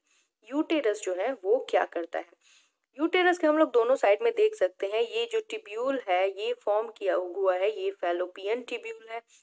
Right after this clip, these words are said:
इसको हम लोग ओविडक्ट भी बोलते हैं। और जो उसके नीचे है ये फ्लोटिंग वाला structure जो कि connected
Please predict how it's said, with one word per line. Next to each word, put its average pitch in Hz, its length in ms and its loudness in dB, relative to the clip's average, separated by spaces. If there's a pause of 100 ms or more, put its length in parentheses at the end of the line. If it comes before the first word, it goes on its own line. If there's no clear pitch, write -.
(120)
इसको - 280 2
हम 233 180 2
लोग 233 180 4
ओविडक्ट 196 600 4
भी 247 200 -6
बोलते 214 400 4
हैं। 208 180 -4 (760)
और 240 400 6
जो 240 180 2
उसके 226 220 -2
नीचे 226 500 -2
है 202 160 2
ये 196 260 -2 (380)
फ्लोटिंग 247 400 4
वाला 196 220 6
structure 190 360 0
जो 202 120 -4
कि 202 120 -10
connected 196 440 -2